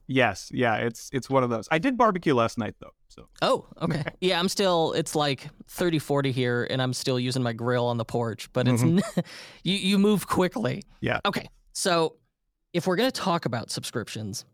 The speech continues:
Speaker 2: there's something I gotta get out of the way first. Have you run a subscription store yourself?
Speaker 1: A great question. It's like, why, why am I an authority on this question? Um, totally. Uh,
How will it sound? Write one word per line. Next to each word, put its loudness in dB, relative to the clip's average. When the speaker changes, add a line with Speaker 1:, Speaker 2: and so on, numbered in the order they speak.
Speaker 2:
there's 0
something -4
I -2
gotta 2
get 0
out 2
of 2
the 0
way -2
first. -8
Have 0
you 2
run 2
a -2
subscription -2
store -2
yourself? -6
Speaker 1:
A -4
great 4
question. 2
It's -10
like, -2
why, 4
why 2
am 4
I 4
an 2
authority 2
on -2
this -2
question? 0
Um, 0
totally. 2
Uh, 0